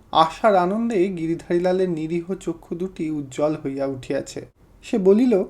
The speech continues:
"ভালো কলমের লেবু, এক একটা হবে এক পোয়া, অনেক দিন থেকে আমার ইচ্ছে। যদি কখনো জমি জায়গা করতে পারি,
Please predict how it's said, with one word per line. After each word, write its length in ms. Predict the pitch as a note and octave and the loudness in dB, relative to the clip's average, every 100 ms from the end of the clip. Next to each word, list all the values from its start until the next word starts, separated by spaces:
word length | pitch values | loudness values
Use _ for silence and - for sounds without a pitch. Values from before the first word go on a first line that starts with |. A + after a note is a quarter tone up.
| - _ - | -8 _ -6
"ভালো 360 | D#3+ G#3 G#3 C#4+ | -2 4 4 2
কলমের 520 | - E3+ E3+ G#3 B3+ | 2 4 4 4 4
লেবু, 460 | F3 D3+ D3+ E3 - - - - | 4 2 2 0 -2 -14 -20 -6
এক 200 | D#3+ G3+ | 0 2
একটা 280 | G3+ - | 0 0
হবে 380 | A3 F3+ F#3 A#3 - - | 0 2 2 0 -2 -12
এক 300 | - F3 - - | 0 0 0 -6
পোয়া, 360 | D#3 C#3+ - - _ _ _ - | -2 -2 -2 -8 _ _ _ -4
অনেক 280 | D#3+ A3 C#4 | 2 2 2
দিন 240 | F3+ A3 A3+ | 0 0 0
থেকে 220 | A3 C#4 | -2 -2
আমার 260 | G3+ E3+ | 0 0
ইচ্ছে। 380 | D#3+ F3 - C#3 - _ _ _ _ | -2 -6 -6 -6 -6 _ _ _ _
যদি 260 | F#3 A3 B3+ | -2 0 -2
কখনো 640 | - C#3+ C#3+ - B3+ F#3 F3 - _ F3 | 0 0 0 -2 -2 -2 -6 -12 _ -2
জমি 280 | F#3 G3 F#3+ | 2 2 2
জায়গা 320 | F3+ F3 G#3 | 0 0 -2
করতে 400 | G#3+ D3+ - F3+ | -4 -8 -6 -8
পারি, 500 | - C3 C#3+ G#3+ | -2 -2 -2 -4